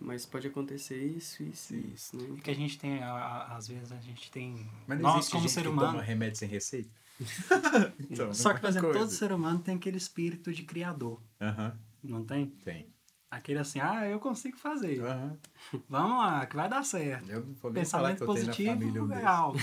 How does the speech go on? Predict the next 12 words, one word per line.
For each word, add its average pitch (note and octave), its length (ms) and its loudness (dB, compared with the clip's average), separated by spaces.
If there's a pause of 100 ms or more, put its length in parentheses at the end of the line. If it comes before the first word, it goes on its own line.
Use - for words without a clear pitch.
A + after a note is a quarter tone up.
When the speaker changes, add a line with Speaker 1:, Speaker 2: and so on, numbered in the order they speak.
(240)
Speaker 2:
É G2+ 100 -2
mestre A#2 280 0
de A2+ 100 0
obra, A#2 220 0
engenheiro, G#2+ 440 -2
tudo G3+ 260 -2
no B2+ 60 -4
mesmo B2+ 200 -2
pessoa. D3 320 0
<laughs> A3+ 1200 0
E A#2+ 80 0
pedreiro. B2 440 0